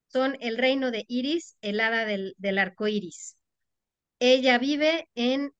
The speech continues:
donde se encuentran el aire, el elemento de la mente, y el agua, el elemento de las emociones.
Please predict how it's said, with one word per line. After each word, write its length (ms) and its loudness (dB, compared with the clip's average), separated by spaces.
donde 260 -6
se 120 -8
encuentran 600 0
el 220 -2
aire, 380 2
el 120 -12
elemento 340 -4
de 60 2
la 100 0
mente, 340 0
y 140 -4
el 100 0
agua, 200 0
el 60 -2
elemento 360 -4
de 80 -4
las 160 -6
emociones. 680 -12